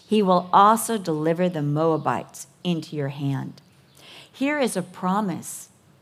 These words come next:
that comes with a caveat. God says, "I'll bring the water, but you need to dig the ditches." God will supply by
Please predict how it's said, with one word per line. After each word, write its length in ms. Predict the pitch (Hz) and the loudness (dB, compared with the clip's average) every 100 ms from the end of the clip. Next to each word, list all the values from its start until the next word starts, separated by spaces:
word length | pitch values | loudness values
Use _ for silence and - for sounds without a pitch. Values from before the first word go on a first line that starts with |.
| _ _ _ _ _ _ _ | _ _ _ _ _ _ _
that 240 | 226 220 - | 0 0 -2
comes 260 | - 233 | -8 -6
with 140 | 220 185 | -4 -6
a 80 | |
caveat. 520 | 175 185 214 185 131 - _ _ _ _ _ _ _ _ _ _ - _ _ _ _ _ _ _ _ _ - | -6 -4 -4 -4 -8 -12 _ _ _ _ _ _ _ _ _ _ -20 _ _ _ _ _ _ _ _ _ 4
God 260 | 208 220 | 4 4
says, 360 | - 170 147 - - _ _ | 2 0 -2 -12 -20 _ _
"I'll 160 | 151 202 | 2 2
bring 240 | 233 196 | 2 -2
the 80 | 156 | -2
water, 440 | 151 151 185 156 - - _ _ _ _ _ _ _ 143 | -2 -4 -4 -8 -14 -20 _ _ _ _ _ _ _ -4
but 180 | 180 | -2
you 220 | 185 190 214 | -2 -2 0
need 240 | 180 160 | 0 -2
to 80 | 151 | -8
dig 320 | 147 170 180 | -4 -4 -4
the 80 | 147 | -8
ditches." 600 | 143 165 - 139 - - _ _ _ _ _ _ _ _ _ - - - - _ | -6 -10 -10 -12 -14 -20 _ _ _ _ _ _ _ _ _ -20 -20 -20 -20 _
God 320 | 220 233 269 | 0 2 2
will 140 | 240 233 | 2 -2
supply 840 | - 190 - 202 196 185 190 196 - - - - - _ _ | -4 -10 -8 -2 0 2 0 -4 -12 -20 -20 -20 -20 _ _
by 320 | 226 214 185 | 0 2 0